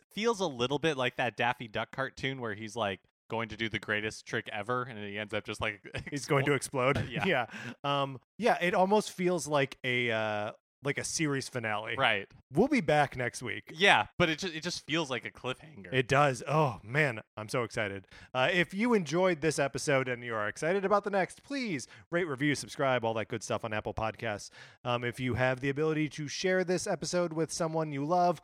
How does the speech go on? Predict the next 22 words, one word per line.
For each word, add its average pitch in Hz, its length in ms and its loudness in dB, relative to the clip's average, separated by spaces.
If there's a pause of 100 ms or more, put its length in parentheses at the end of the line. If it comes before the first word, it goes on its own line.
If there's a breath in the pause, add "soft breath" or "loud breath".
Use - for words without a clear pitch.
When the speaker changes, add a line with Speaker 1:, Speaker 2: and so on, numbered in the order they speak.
(180 loud breath)
Speaker 2:
or 120 180 0
someone 123 400 -4
you 117 120 -6
hate, 139 340 -4 (320 loud breath)
please 156 400 4
do. 147 560 0
Uh, 117 400 0
we 117 160 -4
appreciate 110 460 -6
that 107 240 -4
greatly 113 400 -4
and 101 100 -8
helps 104 220 -8
us 101 100 -10
out 110 240 -2 (280 soft breath)
a 160 40 -8
ton. 143 340 0
Otherwise, 196 300 2
I 240 100 2
don't 254 100 -6
know 254 100 -4
how 240 260 -2